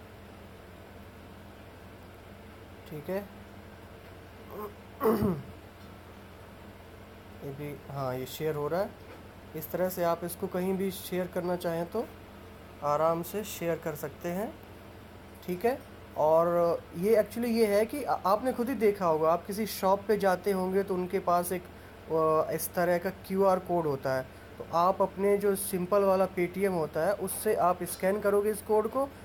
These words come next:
और जितना भी पेमेंट होना, होना हो वो पेमेंट हो जाएगा। तो इसी तरह से आपको ये, आपका ये क्यूआर कोड है। अब देखिए, इस क्यूआर कोड को आप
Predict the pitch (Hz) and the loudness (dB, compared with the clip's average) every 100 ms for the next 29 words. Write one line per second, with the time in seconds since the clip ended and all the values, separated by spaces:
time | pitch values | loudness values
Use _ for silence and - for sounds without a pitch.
0 | - - 170 160 180 208 208 202 202 175 | -10 -2 0 0 -2 2 2 2 0 0
1 | 185 190 180 170 165 180 185 190 190 196 | 0 -2 -2 0 0 0 2 0 0 -2
2 | 170 156 170 226 - 160 143 127 131 - | -4 -2 -2 -2 -4 0 2 2 -2 -6
3 | - - - - 202 254 214 208 208 190 | -16 -16 -6 -2 -2 0 2 4 4 2
4 | 185 233 185 180 214 - 185 190 - 220 | 2 -2 -2 -2 -2 2 2 2 0 0
5 | 220 208 - 196 185 175 165 147 143 135 | 2 -2 -4 2 4 4 2 -2 -2 -2
6 | 147 143 143 143 131 - - - - 180 | -2 -2 -6 -6 -10 -10 -16 -18 -8 -4
7 | 196 - 196 190 196 196 202 202 202 208 | -4 -4 0 6 6 4 2 2 2 4
8 | 175 196 | 4 4